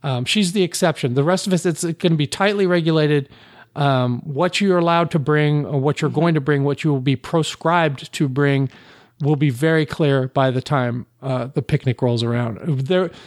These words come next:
I mean, I've been working on this for a while. Let me just say that.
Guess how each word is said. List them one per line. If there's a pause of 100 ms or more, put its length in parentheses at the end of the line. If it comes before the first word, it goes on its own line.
(200)
I
mean, (420)
I've
been
working
on
this
for
a
while. (180)
Let
me
just
say
that.